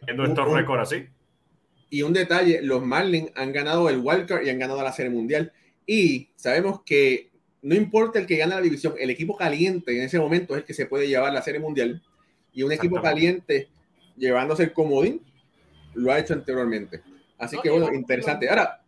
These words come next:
Speaker 2: eh, Pucho, tú como bateador que has jugado béisbol,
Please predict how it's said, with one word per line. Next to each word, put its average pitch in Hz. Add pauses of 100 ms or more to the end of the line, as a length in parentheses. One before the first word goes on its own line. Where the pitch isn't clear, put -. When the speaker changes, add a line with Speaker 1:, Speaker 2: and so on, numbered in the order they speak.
Speaker 2:
eh, 156
Pucho, 233 (400)
tú 262
como 240
bateador 175 (840)
que 139
has 151
jugado 160
béisbol, 156